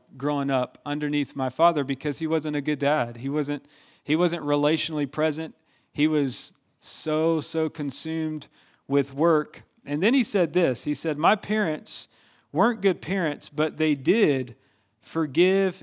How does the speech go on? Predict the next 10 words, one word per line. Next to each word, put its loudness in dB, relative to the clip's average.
and -4
repent, -4
both 4
in -6
front -2
of 0
me 0
and -4
to -2
me 0